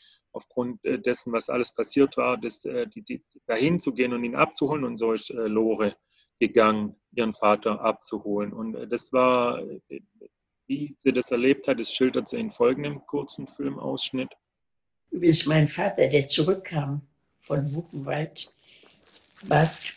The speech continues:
Speaker 2: um einen Hut, den man ihm bringen sollte. Und da bin ich von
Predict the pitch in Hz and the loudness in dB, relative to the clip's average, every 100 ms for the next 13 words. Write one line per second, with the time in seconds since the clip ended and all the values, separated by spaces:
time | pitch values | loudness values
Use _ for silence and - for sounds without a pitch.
0 | - 151 151 151 147 139 208 170 - - | 2 2 6 6 6 6 4 2 -2 -8
1 | - _ _ _ _ _ _ _ _ _ | -10 _ _ _ _ _ _ _ _ _
2 | _ _ _ _ _ _ _ _ _ _ | _ _ _ _ _ _ _ _ _ _
3 | 156 147 139 151 160 143 147 160 160 131 | 6 8 8 6 6 6 6 10 10 10
4 | - - 139 - - - - - _ 147 | 4 -4 -8 -10 -14 -14 -20 -20 _ -4
5 | - 139 160 - - - - - 147 135 | 0 4 4 4 2 -2 -4 -2 2 4
6 | 135 | 2